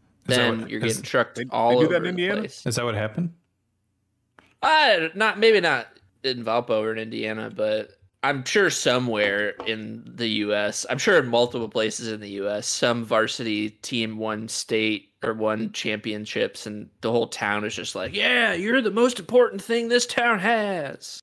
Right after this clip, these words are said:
Speaker 2: and then treated them like celebrities and all that jazz. We're
Speaker 3: Uh,
Speaker 2: America. I can't just, was, what else would we do?
Speaker 1: Yeah, I don't know.
Speaker 3: Where did this movie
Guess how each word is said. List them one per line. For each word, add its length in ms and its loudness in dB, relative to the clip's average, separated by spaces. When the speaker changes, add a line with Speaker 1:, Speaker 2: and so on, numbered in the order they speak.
Speaker 2:
and 140 -8
then 160 -6
treated 400 -6
them 160 -2
like 200 -6
celebrities 800 -6
and 220 -14
all 220 -4
that 260 -4
jazz. 720 -4
We're 280 0
Speaker 3:
Uh, 40 0
Speaker 2:
America. 640 0
I 160 -4
can't 360 -6
just, 360 -14
was, 260 -6
what 220 0
else 260 -2
would 160 -8
we 60 -12
do? 140 -10
Speaker 1:
Yeah, 160 -2
I 20 -2
don't 160 -2
know. 100 0
Speaker 3:
Where 200 0
did 220 -8
this 200 -8
movie 600 -6